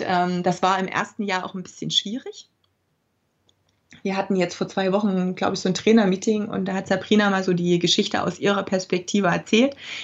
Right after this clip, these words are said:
den anderen Trainern und dann auch gesagt, „Ja, wir haben echt viel Energie darin verschwendet, zu versuchen, ähm, ja, gegen Katja zu arbeiten und zu gucken, wo können wir lauter sein, wo können wir mehr machen, wo können wir anders sein.“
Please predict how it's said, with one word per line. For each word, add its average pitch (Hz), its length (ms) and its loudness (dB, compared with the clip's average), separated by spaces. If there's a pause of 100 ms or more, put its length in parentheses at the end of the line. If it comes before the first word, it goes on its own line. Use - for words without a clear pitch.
(160)
den 196 100 0
anderen 185 340 -2
Trainern 233 540 2
und 190 540 -4
dann 196 80 -2
auch - 160 -6
gesagt, - 360 -4
„Ja, - 280 -2
wir 208 100 -2
haben 214 120 -2
echt - 200 0
viel 254 240 4
Energie 208 460 4
darin 202 400 0
verschwendet, 233 720 2 (560)
zu - 160 -2
versuchen, 214 680 4 (220)
ähm, 185 420 -2 (140)
ja, 175 300 4
gegen 214 360 2 (1000)
Katja 233 300 0
zu 226 120 -4
arbeiten 277 640 -6 (480)
und 196 320 -2
zu 208 100 -4
gucken, 180 720 -2 (140)
wo 220 100 6
können 196 220 2
wir 190 80 4
lauter 214 340 2
sein, 180 420 -2
wo 175 80 -8
können 175 200 -4
wir 170 120 -2
mehr 208 200 2
machen, 185 480 -4
wo 170 60 -8
können 170 260 -2
wir 165 180 0
anders 196 300 2
sein.“ 175 460 -2